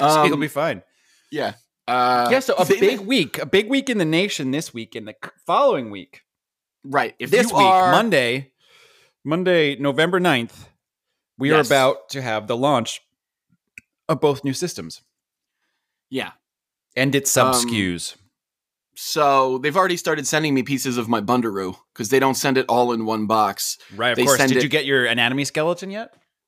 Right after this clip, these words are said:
Speaker 2: No.
Speaker 1: Ah.
Speaker 2: Um, and when I do, I'm just shipping it right to, uh, Theo, so he has a friend for
Speaker 1: Oh, I love
Speaker 2: Benny.
Speaker 1: that. Could you do that? I'd love that.
Speaker 2: Yeah. Just, "Here's a skeleton for your skeleton."
Speaker 1: Yeah, he could call it Mikey.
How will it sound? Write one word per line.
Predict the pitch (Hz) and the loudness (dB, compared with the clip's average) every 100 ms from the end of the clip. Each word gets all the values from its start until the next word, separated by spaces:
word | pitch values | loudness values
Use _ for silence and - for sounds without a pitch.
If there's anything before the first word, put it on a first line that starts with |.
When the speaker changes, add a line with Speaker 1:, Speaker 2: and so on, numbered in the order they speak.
| _ - | _ -12
Speaker 2:
No. | 113 120 117 113 113 110 - - - | -6 0 2 2 0 -6 -16 -16 0
Speaker 1:
Ah. | 113 107 | 0 0
Speaker 2:
Um, | 104 107 107 _ _ _ _ _ _ _ _ _ _ _ | -4 -10 -14 _ _ _ _ _ _ _ _ _ _ _
and | 127 139 | -4 0
when | 151 | 2
I | 139 | 2
do, | 151 143 | 2 0
I'm | 120 | 0
just | 120 120 | 0 0
shipping | - 110 120 | 0 0 0
it | 117 98 | -2 0
right | 117 110 | 0 0
to, | - 120 107 | -4 -4 0
uh, | 110 107 101 | 2 2 -2
Theo, | - - 135 117 92 | -14 -6 -2 -2 -2
so | 90 110 | -6 -6
he | 104 | -4
has | 101 | -4
a | 98 98 _ | -8 -14 _
friend | - 117 110 104 - _ | -6 -4 -4 -6 -12 _
for | - - | -8 -4
Speaker 1:
Oh, | 151 147 | 0 0
I | 143 | 0
love | 143 127 | 2 2
Speaker 2:
Benny. | 110 | 2
Speaker 1:
that. | 110 104 - | -2 -4 -6
Could | 147 139 | -8 -6
you | |
do | 123 123 | -4 0
that? | 147 160 | 2 0
I'd | 113 | -2
love | 117 104 | -2 -4
that. | 87 73 - _ _ _ _ _ | -4 -6 -8 _ _ _ _ _
Speaker 2:
Yeah. | - 107 107 107 _ _ | -4 -4 -4 -10 _ _
Just, | - 107 - | -6 -6 -6
"Here's | - 131 120 | -2 -2 0
a | 117 | -2
skeleton | - - 127 113 104 120 | -4 -2 0 2 0 0
for | 104 113 | 0 0
your | 107 | 0
skeleton." | - 104 104 123 127 139 - - | 0 0 0 -2 -4 -6 -12 -6
Speaker 1:
Yeah, | 139 131 | 0 2
he | 139 | 0
could | 147 | 0
call | 147 139 | 2 2
it | 139 | 2
Mikey. | 143 139 101 85 - | 0 0 -4 -12 -16